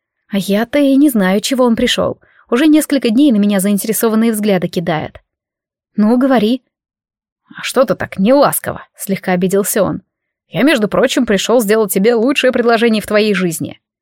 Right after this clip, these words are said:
Вот так, ни много ни мало. Ему бы продавцом работать, покупателей распугивать.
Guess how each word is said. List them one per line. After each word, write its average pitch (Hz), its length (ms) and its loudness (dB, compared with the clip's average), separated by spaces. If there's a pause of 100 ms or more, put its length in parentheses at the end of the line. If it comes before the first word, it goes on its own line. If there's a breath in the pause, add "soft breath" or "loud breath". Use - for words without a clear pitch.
(480)
Вот - 220 -4
так, 214 340 -4
ни 214 80 0
много 214 300 2
ни 240 100 4
мало. 185 400 0 (380 soft breath)
Ему 262 320 2
бы 247 160 2
продавцом 226 720 0
работать, 180 480 -2
покупателей 202 720 -2
распугивать. 180 720 -6